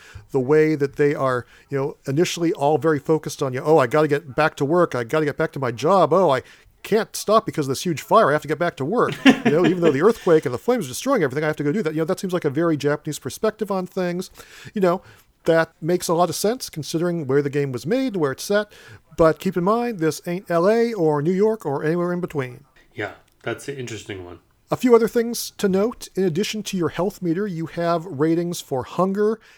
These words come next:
Speaker 1: and thirst and your need to go to the bathroom. But as far as I can tell, they have no impact on gameplay at all.
Speaker 2: <laughs>
Speaker 1: Like, if you don't eat, your character might start holding their stomach,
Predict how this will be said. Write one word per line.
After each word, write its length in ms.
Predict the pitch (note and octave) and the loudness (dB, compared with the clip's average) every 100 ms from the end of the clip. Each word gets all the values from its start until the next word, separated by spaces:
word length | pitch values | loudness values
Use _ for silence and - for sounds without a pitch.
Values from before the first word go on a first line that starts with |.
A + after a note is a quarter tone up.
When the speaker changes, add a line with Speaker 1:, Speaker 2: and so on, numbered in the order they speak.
| _ | _
Speaker 1:
and 220 | D3+ D3 B2+ | -4 -4 -6
thirst 480 | - E3+ G3 - | -2 0 0 -4
and 100 | D#3+ | -8
your 100 | C#3 | -6
need 220 | C3+ D3+ D#3+ | -4 -4 -6
to 60 | |
go 180 | D3 D#3 | -2 -2
to 100 | - | -2
the 80 | C#3+ | -6
bathroom. 800 | G#2+ A2+ C#3 G#3+ C#3 B2 G#2+ D#3 - - - - | -4 -6 -4 -6 -6 -4 -4 -8 -12 -20 -16 -4
But 100 | D#3 | -2
as 120 | - | 0
far 160 | G#3+ | 0
as 80 | B3 | 2
I 80 | C4+ | 0
can 160 | B3 F3+ | -2 -4
tell, 200 | F#3 A3+ | -2 -2
they 140 | F3+ | -2
have 300 | D3+ D#3+ B2+ | -2 -2 -2
no 300 | B2+ D#3+ F#3 | 2 2 2
impact 720 | - D#3 - E3+ F3+ - - - | -2 -4 -2 -2 -2 -4 -18 -12
on 180 | - C#3+ | -4 -4
gameplay 460 | C3 D3 E3 F3+ D#3+ | -2 -2 -2 0 0
at 80 | A2+ | 2
all. 380 | B2 D#3 B3 - - | 0 0 -2 -8 -10
Speaker 2:
<laughs> 100 | - C3+ | -6 -4
Speaker 1:
Like, 180 | C3+ - - - - - | -4 -6 -20 -20 -20 -2
if 160 | D#3+ E3 | 0 0
you 140 | F3 | -2
don't 340 | D3+ F3 F#3 - | 2 2 2 -2
eat, 220 | E3+ G3 | -4 -4
your 80 | D3 | -6
character 360 | - D3+ E3 | -2 -2 -2
might 260 | C#3 C#3 D3 | -4 -4 -4
start 200 | D3 - | -8 -6
holding 340 | D3 D3 C#3 - _ | -4 -4 -4 -12 _
their 140 | B2 | -8
stomach, 580 | - - E3+ G#3+ A#3+ | -8 -4 -2 -2 -6